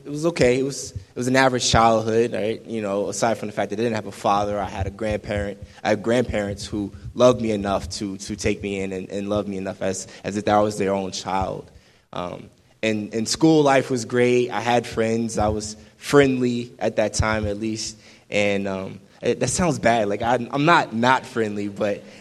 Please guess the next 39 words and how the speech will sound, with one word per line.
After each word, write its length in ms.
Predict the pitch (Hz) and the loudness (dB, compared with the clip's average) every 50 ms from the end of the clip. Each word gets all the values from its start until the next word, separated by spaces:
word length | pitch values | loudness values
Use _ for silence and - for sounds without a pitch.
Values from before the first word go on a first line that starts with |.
| - - | -10 -4
there's 240 | - 139 139 135 - | 0 2 2 2 4
things 320 | - 170 170 156 147 135 127 | 4 6 6 6 4 4 4
that 120 | 139 131 | 4 4
have 120 | 127 120 | 2 2
changed. 300 | - - 127 117 107 - | 0 0 0 0 0 0
Kathy's 320 | - 131 127 123 120 117 113 | 2 2 2 2 0 -2 0
nodding 220 | 120 117 113 113 | 2 4 4 6
her 20 | 117 | 6
head 140 | 123 120 | 6 6
like, 160 | 110 107 104 107 | 6 4 2 2
"Yeah, 120 | 110 104 | 2 2
you 260 | 101 113 120 117 104 | 2 2 4 4 4
are 260 | - 90 87 - - - - | 2 0 0 -2 -4 -6 -6
not 400 | 98 107 113 117 117 117 - - | -4 0 2 4 4 4 2 0
friendly 320 | - 117 113 107 107 104 | -4 -4 -2 -2 0 0
at 100 | 104 104 | 0 0
all." 180 | 107 101 101 - - - - - - - | 0 -2 -2 -4 -8 -14 -16 -16 -6 0
No, 120 | 135 135 | 4 4
I, 240 | 123 120 139 139 131 | 6 6 6 6 4
I, 340 | 127 - 131 127 123 113 101 | 4 4 2 2 2 2 -2
I'm, 140 | 117 120 107 | -4 -4 -6
I'm 120 | - 113 | -6 -6
a 40 | 110 | -4
very 200 | 110 110 104 104 | -2 -2 -2 -2
nice 240 | 98 98 95 - 87 | -4 -6 -8 -10 -10
guy. 220 | - 92 92 95 - - _ _ _ _ _ _ - | -8 -8 -10 -10 -10 -16 _ _ _ _ _ _ -8
Um, 360 | - 98 98 92 92 101 101 - - - - - - - - - - - - - - - - - - - - | -4 -4 -4 -4 -6 -8 -12 -16 -20 -10 -2 2 4 4 4 4 2 -2 -4 -6 -12 -16 -20 -20 -20 -16 -10
<laughs> 140 | - 285 277 - _ _ - - - - - - - - - - - - - - - - - - _ _ _ _ _ _ _ _ _ _ _ - | -10 -10 -10 -12 _ _ -20 -20 -16 -16 -16 -16 -16 -18 -18 -16 -16 -16 -16 -16 -18 -18 -18 -18 _ _ _ _ _ _ _ _ _ _ _ 4
um, 260 | 113 120 123 123 127 | 6 6 6 6 6
but 220 | 135 156 165 165 | 6 6 6 8
yeah, 80 | 170 170 | 6 4
my, 220 | 151 147 156 156 | 6 6 4 4
my 180 | 139 143 151 147 | 4 4 2 4
childhood 400 | - 175 175 185 165 151 156 147 | 4 4 4 4 4 4 4 4
and 120 | 143 143 | 4 6
growing 300 | 135 147 156 160 151 143 | 6 6 6 6 8 6
up 140 | 156 151 120 | 6 6 4
would, 200 | 123 131 120 110 117 | 2 -2 -2 -2 -4
would, 800 | 127 123 120 - - - _ _ - - 120 127 123 - 104 | -6 -6 -8 -10 -20 -20 _ _ -14 -12 -10 -10 -10 -12 -16